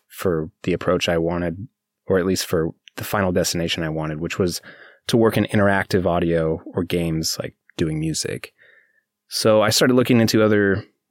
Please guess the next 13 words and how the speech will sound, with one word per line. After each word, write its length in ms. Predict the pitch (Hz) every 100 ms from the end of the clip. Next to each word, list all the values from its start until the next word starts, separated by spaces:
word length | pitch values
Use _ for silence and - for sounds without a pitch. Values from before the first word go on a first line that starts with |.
| -
degree 360 | 107 90 101 98
options 800 | 95 95 - 92 90 92 - - -
and 280 | 95 87 87
found 340 | 95 90 87
out, 380 | 87 85 82 -
like, 160 | 85 -
there 160 | 90
are 60 | 82
lots 240 | 80 -
of 80 | 82
degree 240 | 82 90
options 340 | 85 80 - 82
for 380 | - 82 80